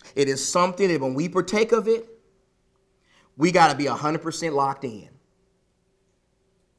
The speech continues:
We gotta be concentrating. We gotta be thinking about Jesus. We can't just mindlessly go through the motions. That's not gonna work. What should be on my mind when I take the Lord's Supper?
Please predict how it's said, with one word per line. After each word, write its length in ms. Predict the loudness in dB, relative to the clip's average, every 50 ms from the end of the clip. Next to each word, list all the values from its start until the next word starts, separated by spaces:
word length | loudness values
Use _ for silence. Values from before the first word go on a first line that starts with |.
| _ _ -6 0
We 120 | 2 2
gotta 160 | 2 0 -2
be 100 | -6 -8
concentrating. 960 | -2 4 6 6 6 6 4 0 -2 -2 0 2 2 2 2 0 -4 -10 -12 -16 _ -12 -4 0
We 80 | 2
gotta 180 | 4 4 2 2
be 120 | -2 -6
thinking 360 | -6 -2 -2 -2 0 0 0 0
about 340 | 2 2 0 0 -2 -6
Jesus. 680 | -6 -4 -4 -2 -2 -2 -2 2 4 4 4 4 2 -4 -12 -20 -16 _ -4
We 100 | -4 -4
can't 380 | -4 -4 -4 -4 -2 -4 -4
just 280 | -4 -4 -4 -4 -4 -4
mindlessly 880 | -6 -4 -2 0 2 2 2 2 0 -2 -2 -4 -4 -4 -4 -4 -4 -2
go 200 | 0 0 -2 -2
through 240 | -2 -4 -6 -6 -4
the 60 | -4
motions. 640 | -2 -2 -2 -2 -4 -6 -10 -16 -18 -20 -20 -20 -20 _ _ _ _ _ -14
That's 200 | -12 -12 -10 -6
not 260 | -2 -2 -2 -2 -2
gonna 200 | -4 -4 -4 -4
work. 440 | -4 -6 -6 -6 -8 -16 -20 _ _ _ _ _ _ _ _ _ _ _ _ _ _ _ _ _ _ _ _ _ _ _ _ _ _ _ _ _ _ _ _ _ _ _ _ _ _ _ _ _ _ _ _ _ _ _ _ _ _ _ _ _ _ -8
What 140 | -6 -4 -4
should 120 | -4 -2 -2
be 60 | 0
on 80 | 2
my 140 | 4 4 4
mind 300 | 4 4 4 4 4 4
when 100 | 2 2
I 80 | 0 0
take 240 | -2 -4 -6 -6 -6
the 80 | -6
Lord's 280 | -2 -2 -2 -2 -2 -2
Supper? 380 | -2 -2 -2 -2 -4 -12 -12